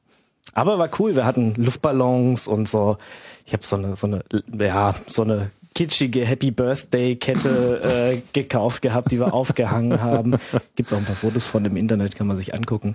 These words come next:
Speaker 2: Mhm.
Speaker 1: Äh, und dann gab's halt Pizza und, äh, Bier und Club Mate natürlich und, äh, ja.
Speaker 2: Wie Nerds eben so Geburtstag feiern.
Speaker 1: Ja, genau.
Speaker 2: Okay. Ja, Radio Tux,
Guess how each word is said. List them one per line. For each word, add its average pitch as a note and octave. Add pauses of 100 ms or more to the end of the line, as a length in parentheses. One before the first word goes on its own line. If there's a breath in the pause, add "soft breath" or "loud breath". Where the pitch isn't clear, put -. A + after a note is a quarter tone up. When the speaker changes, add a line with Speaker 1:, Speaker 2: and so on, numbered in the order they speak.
Speaker 2:
Mhm. D#2+
Speaker 1:
Äh, A2+ (180)
und A#2
dann A2
gab's A2
halt A2+
Pizza A2
und, G#2
äh, A2
Bier A2
und G2
Club -
Mate G#2
natürlich G#2+
und, F#2+
äh, G2 (600 loud breath)
ja. F#2
Speaker 2:
Wie G#2+
Nerds G#2
eben F#2
so F2
Geburtstag E2
feiern. A#2+
Speaker 1:
Ja, G2+ (140)
genau. F2+
Speaker 2:
Okay. G2+ (1160 loud breath)
Ja, C#3+
Radio C#3+
Tux, -